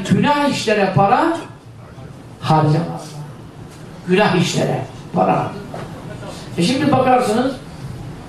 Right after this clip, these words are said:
günah nedir bellidir, sevap nedir bellidir. Değil mi? Şimdi sen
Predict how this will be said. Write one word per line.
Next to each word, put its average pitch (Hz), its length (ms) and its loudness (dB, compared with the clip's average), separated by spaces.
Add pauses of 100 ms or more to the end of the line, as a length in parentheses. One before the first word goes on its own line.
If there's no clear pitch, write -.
(880)
günah 247 320 4
nedir 240 360 4
bellidir, 254 460 4
sevap 226 440 2
nedir 226 280 0
bellidir. 277 540 2 (260)
Değil 269 160 4
mi? 349 220 4 (1200)
Şimdi - 320 2
sen 214 220 0